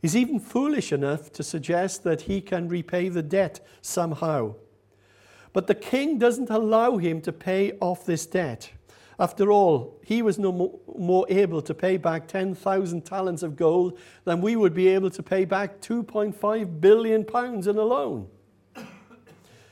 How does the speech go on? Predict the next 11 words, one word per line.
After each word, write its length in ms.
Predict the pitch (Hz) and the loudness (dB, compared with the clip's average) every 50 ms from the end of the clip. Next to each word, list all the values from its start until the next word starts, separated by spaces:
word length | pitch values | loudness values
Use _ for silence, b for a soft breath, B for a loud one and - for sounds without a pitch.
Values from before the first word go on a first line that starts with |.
| b b b b b b b b b b b b - | b b b b b b b b b b b b -4
The 80 | - 175 | -4 -4
king 440 | - - - 269 277 277 294 269 208 | -2 0 2 2 2 2 2 2 4
doesn't 280 | 233 226 220 233 208 | 4 4 2 0 -4
come 240 | 220 - 220 220 208 | -2 0 0 2 2
out 240 | 214 214 214 220 - | 2 2 2 0 0
with 140 | 196 180 - | -2 -2 -2
some 340 | - - 214 208 208 208 - - | -2 0 0 0 0 -2 -2 -2
installment 880 | 190 185 190 - - - - 208 196 202 202 208 208 202 180 165 - - | -2 -2 -2 -4 -6 -2 4 4 6 8 8 6 6 4 2 0 -2 -6
plan 320 | - 175 170 175 180 180 | -6 -4 -2 -2 -2 0
with 140 | 170 160 165 | 0 2 2
interest. 680 | 185 196 185 190 - 135 117 113 117 - - - | 2 2 0 -2 -2 -4 -4 -4 -8 -10 -12 -14